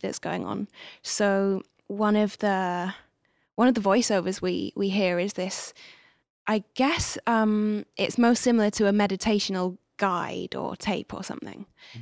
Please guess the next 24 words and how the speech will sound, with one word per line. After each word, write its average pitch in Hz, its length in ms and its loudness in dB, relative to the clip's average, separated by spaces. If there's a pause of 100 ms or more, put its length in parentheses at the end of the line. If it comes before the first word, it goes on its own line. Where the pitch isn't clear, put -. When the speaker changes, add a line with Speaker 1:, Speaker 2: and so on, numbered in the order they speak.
(140)
Speaker 1:
but - 160 2
it's 220 160 2
actually 220 380 0
taken 190 680 -2
from, 185 500 -4
he 214 180 0
took - 180 -4
a 202 60 -2
lot 185 240 -2
of 220 80 -4
it 277 140 -2
straight - 280 -2
from 196 160 -2
the 190 80 -2
Nissan 202 480 -2
car 196 260 -2
website. - 600 -8 (420)
Um, 104 300 -6 (520)
and 117 140 -2
Speaker 2:
Mm. - 40 -6
Speaker 1:
it's, - 280 -2
it's - 220 -6
kind 190 280 -4
of, - 200 -12